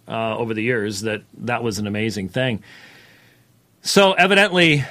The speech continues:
um, the strife and tension that,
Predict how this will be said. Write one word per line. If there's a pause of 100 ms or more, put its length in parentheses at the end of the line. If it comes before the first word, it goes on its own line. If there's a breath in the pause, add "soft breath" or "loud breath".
(160 loud breath)
um, (500)
the (180)
strife
and
tension (1600)
that,